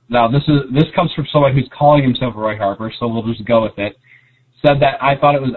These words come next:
outstanding, and it promises a great season for the show. I think it looks like," uh, yeah.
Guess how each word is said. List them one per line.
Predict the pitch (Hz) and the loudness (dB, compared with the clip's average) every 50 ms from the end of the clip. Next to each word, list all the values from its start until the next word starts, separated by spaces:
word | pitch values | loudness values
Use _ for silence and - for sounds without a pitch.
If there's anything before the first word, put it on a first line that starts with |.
| - | -2
outstanding, | 117 117 113 - - - - 139 135 139 143 143 139 139 139 - - _ _ _ _ _ _ _ - | -2 -2 -2 -4 -12 -6 -2 0 0 2 2 0 0 -2 -4 -8 -10 _ _ _ _ _ _ _ -8
and | 120 120 | -8 -8
it | 117 - - | -8 -6 -4
promises | 143 135 135 143 143 - 143 135 131 123 - _ - | -2 -2 0 0 -2 -2 -2 -4 -4 -4 -6 _ -14
a | 113 | -14
great | 107 95 - 113 113 117 117 - - | -14 -14 -10 -6 -4 -4 -4 -4 -2
season | - 120 113 110 117 117 - | -2 -2 -2 -2 -4 -8 -8
for | 113 | -10
the | 107 107 - - - | -12 -12 -12 -6 -2
show. | 120 113 117 113 - _ _ _ _ _ - - | 0 0 0 0 -2 _ _ _ _ _ -14 -10
I | 120 117 | -10 -6
think | - 123 117 117 | -2 -2 -2 -2
it | 113 - | -4 -6
looks | 123 123 120 120 - - | -4 -6 -6 -6 -6 -8
like," | 117 110 - _ _ - | -8 -8 -8 _ _ -14
uh, | 98 98 - - - - - _ _ | -14 -14 -14 -16 -20 -20 -20 _ _
yeah. | - 110 - | -10 -10 -10